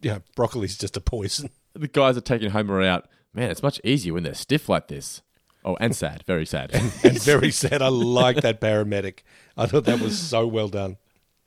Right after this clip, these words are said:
Speaker 2: 'Cause you can, I, I mean, I'm putting words in people's mouths, but you can imagine that they probably would have conversations like that when people aren't around.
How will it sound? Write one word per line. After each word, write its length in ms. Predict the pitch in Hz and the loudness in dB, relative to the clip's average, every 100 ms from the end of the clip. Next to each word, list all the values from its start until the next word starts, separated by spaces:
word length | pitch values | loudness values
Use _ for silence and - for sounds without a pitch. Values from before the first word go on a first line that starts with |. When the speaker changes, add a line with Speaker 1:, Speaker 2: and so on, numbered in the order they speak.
| - 127 - | -16 -12 -6
Speaker 2:
'Cause 160 | 147 | -4
you 80 | 143 | -4
can, 200 | 151 143 - | -6 -8 -10
I, 120 | 139 - | -8 -4
I 100 | 151 | -2
mean, 360 | 151 143 - _ _ _ _ _ 151 | -2 -4 -8 _ _ _ _ _ -6
I'm 120 | 156 | -2
putting 220 | 170 104 | -2 2
words 180 | 107 95 | 2 2
in 40 | |
people's 220 | 107 90 82 | -2 -4 -2
mouths, 340 | 92 85 82 | 0 0 -2
but 80 | 127 | -4
you 60 | 127 | -2
can 120 | 156 | -2
imagine 380 | 147 147 165 156 | 0 0 0 -2
that 100 | 120 | -2
they 100 | 107 | -4
probably 320 | - 117 104 | -2 -2 -2
would 120 | 92 | -2
have 120 | 98 - | -6 -6
conversations 560 | - - 78 - 82 | -10 -6 -6 -8 -8
like 160 | 85 82 | -8 -6
that 140 | 92 | -8
when 80 | 87 | -8
people 260 | 90 90 85 | -8 -6 -6
aren't 140 | 80 | -6
around. 320 | 80 76 101 | -8 -8 -10